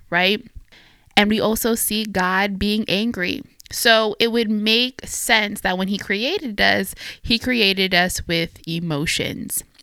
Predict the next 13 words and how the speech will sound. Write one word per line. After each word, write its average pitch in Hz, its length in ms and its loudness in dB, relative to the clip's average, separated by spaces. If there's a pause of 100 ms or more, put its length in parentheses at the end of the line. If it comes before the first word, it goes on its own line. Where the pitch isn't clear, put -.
(160)
And 185 400 2 (320)
our 196 140 4
soul 208 680 0 (260)
that 202 160 4
contains 196 500 0
our 180 140 0
mind, 180 360 2
will, 175 140 0
and 175 120 -2
emotions 170 460 -2
is 175 100 0
how 214 260 4
we 233 260 4